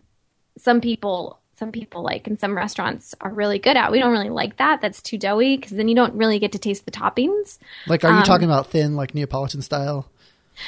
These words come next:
Speaker 1: No, not that thin. It was more, I'm trying to think of, um, like, a commercial brand, um, of pizza that would have something very similar. Um,
Speaker 2: Like one of those cheap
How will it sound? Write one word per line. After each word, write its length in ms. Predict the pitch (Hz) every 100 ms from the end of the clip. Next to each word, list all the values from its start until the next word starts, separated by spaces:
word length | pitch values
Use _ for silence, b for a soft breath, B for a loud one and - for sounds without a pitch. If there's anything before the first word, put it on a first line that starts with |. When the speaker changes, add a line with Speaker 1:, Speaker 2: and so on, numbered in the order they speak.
| B
Speaker 1:
No, 180 | 349 403
not 260 | 392 403 403
that 220 | 294 294
thin. 260 | 254 240 240
It 180 | 247
was 200 | 254 262
more, 480 | 247 262 277 277 269 -
I'm 100 | 233
trying 240 | - 285
to 80 | 311
think 200 | 294 269
of, 240 | 233 202 -
um, 320 | 214 220 208
like, 200 | - 220
a 60 | 202
commercial 520 | - 220 214 220 226
brand, 580 | 202 202 202 202 202 196 _
um, 360 | - 202 196 233 b b b
of 200 | 220 208
pizza 800 | - - 233 233 - 220 214 208
that 140 | 208 190
would 100 | 208
have 200 | 214 214
something 340 | 233 226 214
very 240 | 196 196 196
similar. 640 | - 190 180 - - - B B B B
Um, 760 | 226 226 226 226 226 220 220 220 - _ _ _ _ _ _ _ _
Speaker 2:
Like 340 | - 208 165 170
one 100 | 190
of 60 |
those 180 | 156 139
cheap 420 | - - 185 160